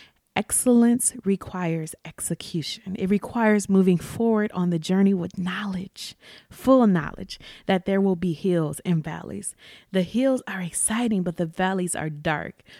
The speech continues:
with scary sounds and sharp white teeth glowing from the shadows. It can look like failure. No one shows up. No one buys anything. The project is not as good as you thought. It can look like rejection, people fading away, friendships and,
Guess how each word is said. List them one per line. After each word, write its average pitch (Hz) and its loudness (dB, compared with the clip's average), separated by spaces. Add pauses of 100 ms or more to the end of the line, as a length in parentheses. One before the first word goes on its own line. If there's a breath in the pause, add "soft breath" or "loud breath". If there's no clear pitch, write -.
(140 loud breath)
with 175 -6
scary 240 2
sounds 170 -2
and 170 -2
sharp 202 -2
white 185 -4
teeth 170 -6
glowing 180 0
from 165 -6
the 156 -2
shadows. 160 -10
It 175 -8
can 165 0
look 175 -4
like 165 -8
failure. - -8 (320 loud breath)
No 160 0
one 170 2
shows 82 -8
up. - -14 (180)
No 170 -2
one 190 0
buys 156 -4
anything. 147 -8
The 160 -4
project 202 -4
is 175 -4
not 165 -4
as 160 -4
good 156 -6
as 151 -8
you 170 -8
thought. - -14 (200 loud breath)
It 175 -4
can 180 6
look 175 0
like 156 -4
rejection, 160 -6
people 147 -6
fading 156 -4
away, - -10
friendships - -6
and, 156 -6